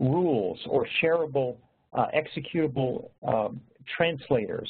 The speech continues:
that can then be crowdsourced and reused, mixed and matched.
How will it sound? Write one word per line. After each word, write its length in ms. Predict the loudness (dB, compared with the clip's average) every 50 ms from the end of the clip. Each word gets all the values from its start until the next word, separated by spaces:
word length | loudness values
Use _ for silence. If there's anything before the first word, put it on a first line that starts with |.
| -12 -14 -16 _ _ _ _ _ _ _ _ _ _ -20 _ _ _ _ _ _ _
that 120 | -2 -2 0 -2
can 120 | -2 0
then 200 | 2 0 0 0
be 100 | -4 -4
crowdsourced 960 | -6 0 0 4 4 4 2 2 -2 0 0 0 0 0 -6 -10 -14 -14 -16 -20 _ 0
and 300 | 0 0 0 0 -4 -8 -12 _ -2
reused, 720 | 0 0 0 0 0 0 0 0 -2 -6 -10 -12 -10 -2
mixed 380 | 0 0 0 0 -2 -6 -2 -2
and 120 | 0 0
matched. 520 | 0 -2 -2 -4 -6 -10 -12 -14 -16 -18